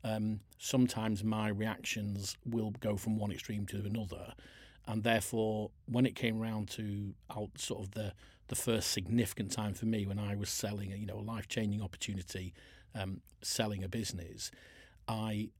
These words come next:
uh, you know, didn't mention anything at all to anybody. And that was because I was, at that point, uh, mindful of the fact that most of these things don't happen. In fact, it's probably worth mentioning that the deal we were talking about there, my first time, that deal didn't actually complete. So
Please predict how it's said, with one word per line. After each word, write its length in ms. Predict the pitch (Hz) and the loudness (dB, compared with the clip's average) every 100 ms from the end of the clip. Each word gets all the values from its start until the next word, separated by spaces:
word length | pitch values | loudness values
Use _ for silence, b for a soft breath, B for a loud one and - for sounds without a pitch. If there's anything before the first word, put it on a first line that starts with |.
| - | -8
uh, 180 | 107 104 | -4 -2
you 80 | - | -4
know, 120 | 110 95 | -6 0
didn't 320 | 131 117 117 | 2 4 2
mention 340 | 117 101 - 120 | 2 0 0 2
anything 340 | 113 104 107 | 2 2 -2
at 160 | 98 131 | 2 4
all 380 | 113 95 80 - | 6 4 -2 -4
to 140 | - | 0
anybody. 540 | 104 92 87 82 - - B B B - | 0 0 -2 -6 -10 -20 B B B -4
And 120 | 113 | -2
that 80 | 117 | -2
was 120 | 107 | -2
because 340 | 123 - 110 | -2 -2 -2
I 240 | 113 107 104 | -2 -2 -4
was, 340 | 104 98 - - | -4 -6 -8 -6
at 140 | 117 | -4
that 240 | 120 123 - | 0 0 -2
point, 480 | - 113 156 - - b b - | 0 2 2 0 -10 b b -8
uh, 120 | 113 | -4
mindful 640 | - 113 117 120 113 - | 0 2 4 2 2 -2
of 60 | 104 | -4
the 60 | 95 | -4
fact 300 | - 107 - | -4 -4 -4
that 160 | - 107 | -6 -4
most 220 | 113 104 | -2 -2
of 60 | - | -2
these 160 | 104 - | -4 -2
things 180 | 104 | -4
don't 200 | 87 101 | -2 -4
happen. 280 | - 131 - | -2 -2 -2
In 80 | 104 | -4
fact, 280 | - 117 - | -4 -6 -8
it's 100 | 127 | -6
probably 220 | 143 117 | -2 0
worth 200 | 110 101 | -2 0
mentioning 480 | 117 127 - 95 95 | 2 4 2 -2 0
that 160 | 98 - B B B B | -2 -4 B B B B
the 60 | 113 | 0
deal 200 | 117 127 | 8 10
we 80 | 117 | 10
were 60 | |
talking 180 | 110 120 | 6 4
about 160 | 110 110 | 2 0
there, 160 | 117 | 0
my 140 | 104 107 | 0 -2
first 320 | - 117 101 | -2 -4 -2
time, 480 | - 113 101 85 87 B B B | 0 0 0 -2 -4 B B B
that 220 | - 131 | 0 0
deal 180 | - 117 95 | 2 0 2
didn't 340 | 127 107 110 | -2 -2 -4
actually 300 | - - - | -6 -8 -8
complete. 500 | 92 95 - 92 - - B B B B B | -6 -6 -4 -6 -8 -16 B B B B B
So 260 | - 104 | -2 -2